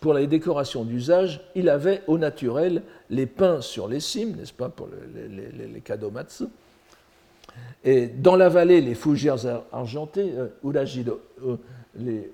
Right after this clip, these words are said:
u-, urajirogusa, et, euh, l'eau jaillissant au pied des rochers lui servit à, à ravir d'eau lustrale de Haka, et sans s'attrister de ce qu'a-, de ce qu'approchaient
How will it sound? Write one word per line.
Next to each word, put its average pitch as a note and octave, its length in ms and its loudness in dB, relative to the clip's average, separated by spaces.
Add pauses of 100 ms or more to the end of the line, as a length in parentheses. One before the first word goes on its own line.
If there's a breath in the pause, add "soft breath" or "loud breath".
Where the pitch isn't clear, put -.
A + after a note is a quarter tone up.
u-, B2+ 180 -8
urajirogusa, C3 880 -6 (840 soft breath)
et, C#3+ 340 0
euh, A2+ 600 0
l'eau E3+ 280 10
jaillissant D#3+ 580 2
au C3 100 4
pied D3 180 -2
des B2+ 140 0
rochers B2+ 440 2
lui A2+ 140 -4
servit C3+ 420 -2
à, A2 120 -2 (120)
à B2 100 -4
ravir C3+ 360 0
d'eau A#2+ 220 -2
lustrale C#3+ 640 -4
de - 180 -10
Haka, - 380 -6 (500 loud breath)
et D3+ 200 0
sans G#3+ 260 -2
s'attrister F#3 500 -2
de B2+ 120 -4
ce - 100 -8
qu'a-, A#2+ 180 -6 (240)
de C3 100 -2
ce B2+ 120 -8
qu'approchaient C3+ 580 -4